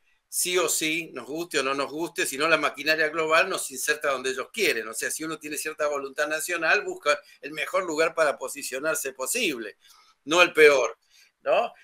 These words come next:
Cuando, cuando uno no tiene nada de todo esto, le asignan, por supuesto, el peor de los lugares,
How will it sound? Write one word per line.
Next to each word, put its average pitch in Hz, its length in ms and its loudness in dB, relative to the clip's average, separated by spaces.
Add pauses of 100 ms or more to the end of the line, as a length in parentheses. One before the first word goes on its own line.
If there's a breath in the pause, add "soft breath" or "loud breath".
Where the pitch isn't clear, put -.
Cuando, 139 460 0 (160 loud breath)
cuando 143 280 0
uno 185 160 2
no 185 180 2
tiene 190 260 2
nada 185 340 8
de 143 80 0
todo 165 280 2
esto, 208 400 2
le 160 140 0
asignan, 190 540 0
por 143 140 -6
supuesto, 151 460 -2
el 185 100 0
peor 135 200 0
de 135 60 -4
los 120 120 -4
lugares, 156 480 4